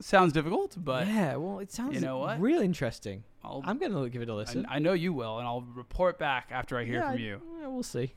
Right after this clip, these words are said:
Speaker 1: <laughs>
Speaker 2: We'll see if I remember. It's, it's one of those things that I tend to be like, "Yeah, I'll do that," and then immediately forget about it.
Speaker 1: Yeah.
Speaker 2: But thanks, friend of the show, Matt. That's, that's pretty awesome. Um, we also had friend of the show, Jacob, mentioned him up top. Good, good to hear from your friend of the show, Jacob.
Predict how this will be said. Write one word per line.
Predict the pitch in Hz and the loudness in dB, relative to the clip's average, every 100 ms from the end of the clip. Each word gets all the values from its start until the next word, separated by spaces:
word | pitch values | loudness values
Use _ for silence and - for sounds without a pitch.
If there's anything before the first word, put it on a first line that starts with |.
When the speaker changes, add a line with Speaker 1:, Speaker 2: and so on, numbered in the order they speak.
| 143 | -6
Speaker 1:
<laughs> | - | -4
Speaker 2:
We'll | 185 | -4
see | - 311 | -2 0
if | 190 | 4
I | |
remember. | 147 143 131 127 | 4 4 2 2
It's, | 143 233 | 0 0
it's | 208 - - - 226 | -2 -4 -10 -4 4
one | |
of | |
those | 233 - | 4 8
things | 196 175 | 6 8
that | 151 | 6
I | 147 | 4
tend | - 147 | 4 2
to | 139 | 2
be | 139 | 0
like, | 127 127 | 0 2
"Yeah, | 302 294 | 2 4
I'll | 285 | 4
do | 233 135 | 4 2
that," | 139 165 | 2 2
and | 180 | 2
then | 160 147 139 - - - - | -2 -2 -4 -8 -20 -20 -2
immediately | 147 143 143 131 135 123 | 2 6 6 6 4 0
forget | - 113 117 | -2 -4 -4
about | 117 98 92 | -4 -6 -8
it. | - | -8
Speaker 1:
Yeah. | 123 | -4
Speaker 2:
But | 135 - | -4 2
thanks, | 190 214 | 2 2
friend | - 190 | 0 0
of | 160 | 0
the | |
show, | 147 | 0
Matt. | 131 123 220 | 0 0 -2
That's, | 170 - - | -6 -6 -10
that's | 185 - | -10 -2
pretty | 165 139 | 0 2
awesome. | 113 - 135 175 _ - 151 | 0 -2 -6 -8 _ -12 -4
Um, | 147 147 143 143 147 - - - | 0 2 2 0 -2 -10 -12 0
we | |
also | 180 220 | 2 4
had | 190 | 2
friend | 185 180 | 2 2
of | |
the | 151 | 2
show, | 151 | 2
Jacob, | 147 160 151 127 | 4 4 4 0
mentioned | 120 131 135 | -2 -4 -6
him | |
up | 131 | -4
top. | - 160 - - - - | -2 -4 -4 -16 -20 -2
Good, | 143 139 | 0 2
good | 143 135 | 0 0
to | 143 | 0
hear | |
from | 131 131 | 0 -2
your | 123 | -4
friend | 127 127 | -4 -6
of | |
the | 127 | -6
show, | - 117 | -4 -4
Jacob. | 120 117 117 143 | -2 -2 -2 -6